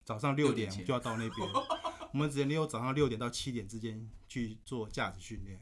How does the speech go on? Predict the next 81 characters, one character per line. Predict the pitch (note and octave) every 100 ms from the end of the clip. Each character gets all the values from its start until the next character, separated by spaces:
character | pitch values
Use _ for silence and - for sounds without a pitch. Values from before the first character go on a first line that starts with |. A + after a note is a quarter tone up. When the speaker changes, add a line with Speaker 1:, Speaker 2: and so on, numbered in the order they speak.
| - F2
Speaker 2:
啊。 | D#2+ F2 G2+ G2+ -
Speaker 1:
然 | B2+
后 | B2 - -
再 | C#3+
来 | B2
就 | B2
中 | C3 A#2+
午。 | G#2 G#2 - _ _ -
Speaker 2:
对， | F#2+
中 | B2
午 | A2+
还 |
在 | D#3
休 | D#3
息 |
的 | C3+
时 | C3
候。 |
Speaker 1:
中 | B2+
午 |
十 |
二 | C#3
点 | A2+
到 | B2+ B2+
一 | A#2+
点 | G2 -
这 | C3
样 | A2
来 | F#2 F#2 -
再 | - A2
做 | - G#2+
训 | - G2+
练。 | F#2+ F2+
Speaker 2:
然 |
后 | G2+
下 | A#2
班。 | G#2 G2+ G2 - - - -
Speaker 1:
下 | C#3+
班 | C3
没 | A#2+ F#2+
有。 | F#2 G2
Speaker 2:
哦， | G#2+
因 | A#2+
为 | G2+
晚 | - -
了。 | -
Speaker 1:
对， | A2
对， | G#2+
因 |
为 | F#3
下， | G3 G3+
Speaker 2:
天 | F#3 G2
黑。 | G2 - _ - _ - C#3
Speaker 1:
呃， | B2+
对。 | A#2+ C3+ G#2 G#2+ - _ _
但 | - F#3
是 | G3 F3 - - _ -
他 | G3+
们 | F#3
训 | - G3
练 | F#3 D#3
基 | F3+
本 | C#3+ A#2
上 | C#3+ B2+ A2+ A2
他 | - D3
们， | C#3 A#2+ A2+ A2+ A2 A2 A2+ - _ _ _ - - _ -
他 | F#3
们 | G3
也 | A#2+
是 | A#2
有， | C#3 C#3 C3
他 | - E3+
们 | F3
有 | A2+
个 | A#2+ -
所 | - A#2
谓 | C3
一 | C3
个 | A#2
driving | C3 B2+ C3
school。 | - - A2+